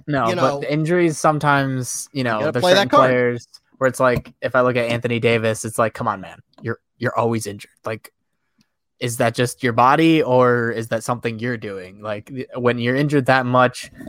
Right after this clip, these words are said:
Speaker 1: you come to a point where you're, you have to question the, at least either the trainers or the routine or your, your lifestyle, something, I don't know. Or maybe you just have a frail body. But either way,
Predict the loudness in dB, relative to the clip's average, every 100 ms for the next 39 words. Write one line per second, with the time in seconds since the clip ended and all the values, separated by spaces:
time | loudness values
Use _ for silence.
0 | -18 _ -16 -8 -4 -4 0 -2 0 -2
1 | 0 0 2 0 0 -4 -6 -4 -4 -4
2 | -4 -4 -8 -8 -10 -14 -16 -4 -2 -2
3 | -4 -8 -4 -4 -4 -8 -12 -20 _ _
4 | _ _ -2 2 2 2 0 0 0 0
5 | 4 6 4 2 -2 0 4 6 4 0
6 | -4 -4 -4 -2 0 0 2 0 -2 -4
7 | -4 -4 -4 -6 -6 -4 -6 -10 _ -14
8 | -10 0 0 2 2 4 4 4 0 -2
9 | -8 -2 0 0 -8 -14 -16 -20 -4 2
10 | 4 6 6 4 2 0 4 4 6 4
11 | 2 -4 -2 0 2 2 0